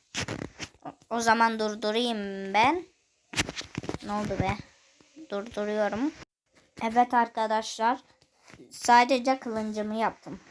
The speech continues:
Kaç vuruyormuş? On dört sa-, saldırı hasarı bakın.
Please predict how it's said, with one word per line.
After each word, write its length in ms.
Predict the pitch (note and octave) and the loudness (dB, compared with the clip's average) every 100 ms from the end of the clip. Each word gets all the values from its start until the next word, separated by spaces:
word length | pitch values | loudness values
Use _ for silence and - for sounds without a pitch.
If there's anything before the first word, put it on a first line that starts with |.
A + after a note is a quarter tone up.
| - | -6
Kaç 300 | A3 - G3+ | -4 -4 -4
vuruyormuş? 920 | G3+ F#3+ F3+ F#3+ B3+ - - - - _ _ _ _ | -2 0 0 0 -2 -2 -10 -10 -14 _ _ _ _
On 260 | A#3 A#3+ A#3+ | -2 0 4
dört 220 | A3 A3 | 4 2
sa-, 240 | - - - - - - - - - - - - | 0 -6 -6 -6 -6 -4 -8 -10 -20 -20 -10 -2
saldırı 420 | G#3 G3 G3+ G#3 | 0 0 0 0
hasarı 640 | G#3+ G3 - F#3+ F#3+ F#3+ | 0 -2 2 2 0 0
bakın. 360 | G3 - A#3 | 2 6 6